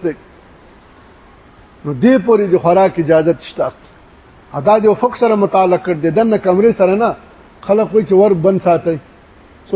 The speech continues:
پورې چې رڼا دننه نه ده راغلې جو. هغه پخوا خلک مشهور، خبره مشهوره ده که نه؟ وي زر زر پښمنۍ کوي که نه، رڼا را پرېږدم لږ.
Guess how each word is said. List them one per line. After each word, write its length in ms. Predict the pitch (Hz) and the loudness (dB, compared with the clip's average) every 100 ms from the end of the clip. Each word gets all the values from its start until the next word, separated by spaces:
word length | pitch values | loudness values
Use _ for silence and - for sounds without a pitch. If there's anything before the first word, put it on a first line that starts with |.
| 185 | 0
پورې 200 | 208 196 135 | 4 4 2
چې 60 | 185 | 2
رڼا 200 | 175 196 | 2 2
دننه 300 | 190 190 190 | 2 0 0
نه 120 | 208 226 | 0 2
ده 80 | 208 | 2
راغلې 340 | 196 185 185 165 | 0 0 0 0
جو. 120 | 202 - - _ - - - - - - - - - - | -4 -6 -20 _ -20 -20 -20 -20 -20 -20 -20 -20 -20 -20
هغه 120 | 117 - | -12 -6
پخوا 300 | 170 196 185 | 0 2 0
خلک 260 | - 190 | 0 -2
مشهور، 320 | 170 175 185 175 | -2 0 0 0
خبره 300 | 170 202 196 | 0 2 2
مشهوره 360 | 185 226 247 | 0 0 0
ده 100 | 220 | 0
که 120 | 185 | -2
نه؟ 120 | 190 190 - - - | -6 -6 -14 -20 -12
وي 60 | 151 | -4
زر 260 | 117 247 | 0 0
زر 180 | 214 220 | 2 -2
پښمنۍ 460 | 170 185 196 208 220 | -2 -4 -2 0 0
کوي 180 | 226 202 | 0 0
که 120 | 185 | 0
نه، 200 | 175 165 | 0 2
رڼا 240 | 160 180 170 | 2 2 2
را 80 | 151 | 0
پرېږدم 300 | 147 147 160 131 | -2 -4 -4 -8
لږ. 120 | 98 | -12